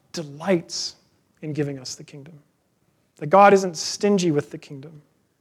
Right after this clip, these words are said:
And even though it might seem like giving away our stuff and providing for the poor in a sacrificial way will only create more worry,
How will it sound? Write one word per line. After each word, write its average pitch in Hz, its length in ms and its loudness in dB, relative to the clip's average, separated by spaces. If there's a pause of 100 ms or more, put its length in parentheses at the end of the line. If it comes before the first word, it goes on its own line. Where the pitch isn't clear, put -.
(800)
And 190 100 6
even 285 220 10
though 254 160 10
it 208 120 2
might 226 280 4
seem 160 480 2
like 156 220 6
giving 220 240 8
away 220 220 10
our 190 100 10
stuff 185 420 4
and 165 80 -4
providing 175 520 4
for 214 120 2
the 202 80 8
poor 165 460 4 (260)
in 180 80 -6
a 180 60 0
sacrificial 202 800 4
way 180 160 8
will 180 160 4
only 202 240 6
create 190 420 6
more 175 320 6
worry, 151 540 4